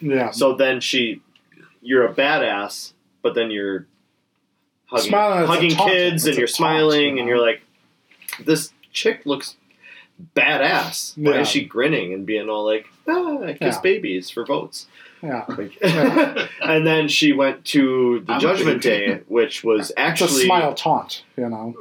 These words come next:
Speaker 1: It's
Speaker 2: Right,
Speaker 1: a,
Speaker 2: but she
Speaker 1: yeah.
Speaker 2: went to Judgment Day, and I just gotta say, like, 'cause she was something else when you first saw her.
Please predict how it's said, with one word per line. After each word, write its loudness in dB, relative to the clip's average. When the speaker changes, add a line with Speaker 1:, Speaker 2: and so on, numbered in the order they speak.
Speaker 1:
It's -6
Speaker 2:
Right, 2
Speaker 1:
a, 0
Speaker 2:
but 0
she 0
Speaker 1:
yeah. 4
Speaker 2:
went 0
to 0
Judgment -2
Day, 0
and -2
I 2
just -8
gotta -2
say, -10
like, -8
'cause -4
she 0
was 0
something 0
else 0
when -8
you -2
first -8
saw -10
her. -20